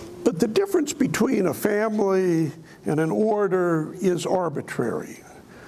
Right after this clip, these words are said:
That's not really true for species. So why is that? How do we define species? Well, fundamentally, populations become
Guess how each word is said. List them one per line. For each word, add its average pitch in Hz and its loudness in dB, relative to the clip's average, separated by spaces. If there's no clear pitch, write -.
That's - 0
not 339 2
really 240 2
true 165 2
for 180 0
species. - -4
So 208 0
why 277 0
is 190 0
that? 139 0
How 247 0
do 294 0
we 262 2
define 196 -2
species? - -6
Well, 302 2
fundamentally, 285 2
populations 220 2
become 180 2